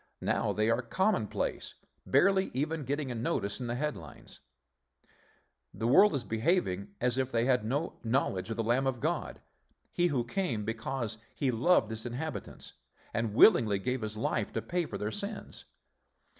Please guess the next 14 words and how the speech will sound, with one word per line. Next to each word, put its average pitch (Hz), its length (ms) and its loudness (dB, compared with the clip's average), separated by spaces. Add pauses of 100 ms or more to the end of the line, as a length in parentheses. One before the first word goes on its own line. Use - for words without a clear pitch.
Their 180 200 6
behavior, 151 580 2
however, 92 500 0 (260)
stands 165 520 -6
in 92 240 -4
stark - 520 0
contrast - 840 -4 (160)
to 160 160 2
a 147 40 0
truth 254 360 -2
declared 165 420 0
in 110 100 -2
John's 135 360 -2
Gospel. 80 580 -6